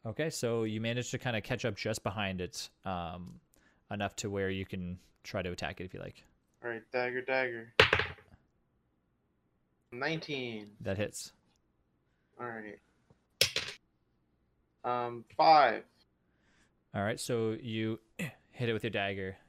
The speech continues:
Speaker 1: um, as it's still trying to swim away. You kind of, like, hit it with the dagger, and as it's swimming, it kinda just, like, pushes through, uh,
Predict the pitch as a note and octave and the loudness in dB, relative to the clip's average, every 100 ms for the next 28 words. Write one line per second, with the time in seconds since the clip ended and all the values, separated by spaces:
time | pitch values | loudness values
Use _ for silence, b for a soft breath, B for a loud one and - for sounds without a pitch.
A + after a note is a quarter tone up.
0 | _ G#2 G2 - G2+ F#2+ G#2 - B2 B2+ | _ -2 -2 0 -2 -2 -6 -10 -12 -14
1 | _ _ - - A#2+ G#2 - G#2 G2 A2 | _ _ -10 -2 2 2 2 0 0 -2
2 | G2 F#2+ F2+ F2+ b b b A2+ - A2 | -2 0 0 0 b b b -6 -4 -4
3 | G#2 G#2 F#2 - A2 - _ - - A2+ | 0 -2 -2 -10 -16 -16 _ -18 -6 -4
4 | G#2+ G#2 F#2+ F#2 F#2 F#2 F#2 F2+ F#2+ - | -2 -2 -2 0 0 -2 -4 -4 -6 -6
5 | - G#2 F#2 F2 F2 b b - G2+ G2+ | -4 -4 -2 -4 -8 b b -10 -6 -4
6 | F#2 G2 - F2+ - _ _ _ - G#2+ | -4 -6 -4 -6 -8 _ _ _ -6 -4
7 | G#2+ - F#2+ F2+ G2 - - G1+ G1+ | -6 -4 -4 -2 -4 -10 -14 -12 -10